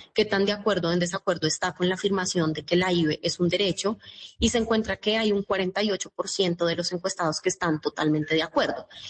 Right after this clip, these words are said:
Y este porcentaje aumenta, eh, cuando entramos a ver las personas que tienen estudios universitados de, y universitarios y de presgra-, y de, y de pregrado,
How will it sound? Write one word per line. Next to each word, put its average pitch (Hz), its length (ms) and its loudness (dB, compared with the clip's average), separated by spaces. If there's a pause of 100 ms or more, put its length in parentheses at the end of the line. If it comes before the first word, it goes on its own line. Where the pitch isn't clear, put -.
(140)
Y 226 120 6
este 233 320 0
porcentaje 226 800 -2
aumenta, 208 720 0 (100)
eh, 175 300 2
cuando 180 300 0
entramos 170 580 0
a 190 100 0
ver 190 200 2
las 165 120 -2
personas 175 380 -2
que 180 80 -2
tienen 160 400 0 (280)
estudios 190 640 2
universitados 196 800 -2
de, 147 180 -2
y 185 280 0
universitarios 180 760 0
y 190 60 0
de 190 80 0
presgra-, 208 640 -2
y 214 100 2
de, 196 160 0
y 208 120 0
de 202 80 0
pregrado, 202 580 -2